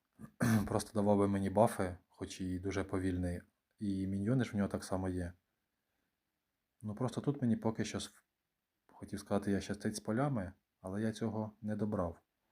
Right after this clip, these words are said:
Добре, давайте сині.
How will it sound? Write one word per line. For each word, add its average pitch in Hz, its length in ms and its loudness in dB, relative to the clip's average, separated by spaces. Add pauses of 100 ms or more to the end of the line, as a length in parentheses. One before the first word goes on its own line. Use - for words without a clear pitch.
(1120)
Добре, 98 280 -6
давайте 95 340 -6
сині. 117 540 -4